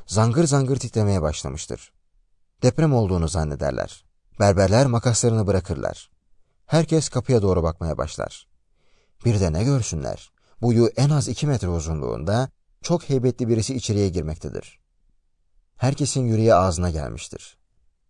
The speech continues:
Bu yeni müşteri gelir gelmez hiç oturmadan boz yakalı büyük gocuğunu çıkarır. Küçük çırak bu gocuğu almak için koşar. Omuzuna koyduğu gocuğun ağırlığından dolayı taşıyamaz ve yere yığılır. Berberler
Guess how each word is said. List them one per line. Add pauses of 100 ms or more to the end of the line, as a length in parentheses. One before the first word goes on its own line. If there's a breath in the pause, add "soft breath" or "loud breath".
(140)
Bu
yeni
müşteri
gelir
gelmez (180)
hiç
oturmadan (220 soft breath)
boz
yakalı
büyük
gocuğunu
çıkarır. (840)
Küçük
çırak
bu
gocuğu
almak
için
koşar. (640)
Omuzuna
koyduğu
gocuğun
ağırlığından
dolayı
taşıyamaz (140)
ve
yere
yığılır. (1000)
Berberler